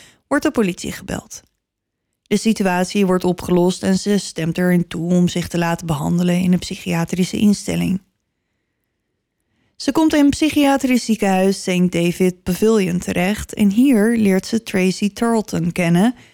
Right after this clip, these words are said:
die hier ook is opgenomen. Tracy, manager van een populaire boekwinkel, zit hier om hulp te zoeken voor haar bipolaire stoornis.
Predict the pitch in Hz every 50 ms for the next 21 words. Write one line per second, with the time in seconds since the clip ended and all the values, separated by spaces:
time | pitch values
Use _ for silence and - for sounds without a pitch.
0 | _ _ _ _ - - 233 220 240 254 262 - - 294 320 - - - - -
1 | - - - - 160 143 - - - - - - - _ _ _ _ _ _ _
2 | _ _ _ _ _ _ - - 226 202 196 196 190 - - 214 214 214 214 208
3 | 208 196 190 185 185 190 - 202 196 190 185 - 196 190 185 180 - 190 185 180
4 | - 185 185 175 175 175 175 170 160 175 175 165 - - 170 170 170 165 - 202
5 | 202 196 190 - - 196 190 - 185 185 185 185 180 180 170 170 170 165 170 -
6 | - 180 160 175 170 - 196 196 190 - 185 175 170 170 175 175 175 180 175 175
7 | 170 - - 175 170 170 170 170 180 170 - - - 226 226 208 180 165 180 196
8 | - - -